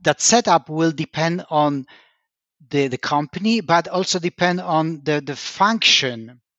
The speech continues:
because you potentially have a different setup to support insight for marketing sales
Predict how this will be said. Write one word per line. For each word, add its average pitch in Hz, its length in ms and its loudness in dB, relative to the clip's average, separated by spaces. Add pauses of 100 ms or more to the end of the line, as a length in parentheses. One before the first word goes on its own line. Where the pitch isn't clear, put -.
(140)
because 156 420 0 (100)
you 165 240 -6
potentially 170 680 -2
have 151 280 2
a 135 60 -2
different 147 380 -4
setup 143 500 0
to 160 100 -8
support 160 800 0 (180)
insight 156 640 0
for - 180 -8
marketing 139 520 0
sales 147 640 -2